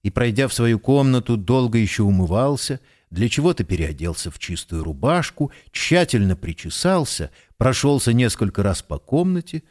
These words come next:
потом быстро подошёл к столу и так резко рванул конверт, что разорвал вместе с ним и тонкую, голубоватую с веночком страничку самого письма.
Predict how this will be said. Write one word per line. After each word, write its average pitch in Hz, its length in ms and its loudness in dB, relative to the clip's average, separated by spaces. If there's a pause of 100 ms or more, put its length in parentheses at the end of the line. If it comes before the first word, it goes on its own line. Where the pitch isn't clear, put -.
(380)
потом 233 280 2
быстро 196 320 0
подошёл 143 460 2
к - 60 -8
столу 135 440 2
и 160 160 0
так 156 260 -2
резко 131 420 2
рванул 98 380 2
конверт, 127 640 -2 (300)
что - 340 0
разорвал 147 500 2
вместе 123 480 0
с - 140 -4
ним 127 280 4
и 113 40 2
тонкую, 135 800 2
голубоватую 110 800 2
с - 100 -10
веночком 104 600 0
страничку 107 760 -4
самого 95 420 -4
письма. - 720 -16